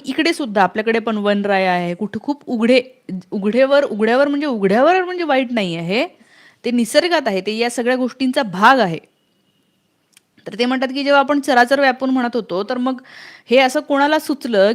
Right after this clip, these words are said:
की त्या देवाला घेऊन एका चार भिंतीत आणि असा कळस केला आणि त्याच्यामध्ये त्यांनी गडप करून टाकलं, त्याच्यामध्ये येऊन ठेवलं, असं काय पडलं होतं? पुढे ते म्हणतात, प्रबोधनकार ठाकरे यांचं आज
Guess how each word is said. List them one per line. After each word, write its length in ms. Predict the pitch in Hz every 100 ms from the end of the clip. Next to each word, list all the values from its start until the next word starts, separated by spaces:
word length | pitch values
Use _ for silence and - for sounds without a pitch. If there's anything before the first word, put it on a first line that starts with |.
| 233
की 100 | 254
त्या 80 | 254
देवाला 380 | 233 226 226 247
घेऊन 300 | 202 196 226
एका 160 | 233
चार 300 | 226 226 196
भिंतीत 480 | 202 214 208 226 220
आणि 160 | 208 214
असा 160 | 208
कळस 360 | 220 202 196 208
केला 240 | 220 208
आणि 120 | 208 208
त्याच्यामध्ये 440 | 202 202 196 220
त्यांनी 300 | 214 202 254
गडप 420 | 214 196 233 220 196
करून 240 | 202 196
टाकलं, 280 | 165 - 208
त्याच्यामध्ये 500 | 208 196 190 208 339 - - - -
येऊन 320 | 226 269 381 -
ठेवलं, 380 | 247 233 196 - -
असं 200 | 185 254
काय 400 | 254 226 247 247 - _ - -
पडलं 280 | 196 180 185
होतं? 280 | 170 - - _ _ -
पुढे 140 | 254
ते 100 | 285
म्हणतात, 420 | 277 240 170 170 208 _ _ _ _ _ _ _ 214
प्रबोधनकार 440 | 202 226 233 247
ठाकरे 340 | 240 202 214
यांचं 500 | 208 202 214 208 202 - _ _ _ _ _ _ _ _ _
आज 380 | - 190 185 180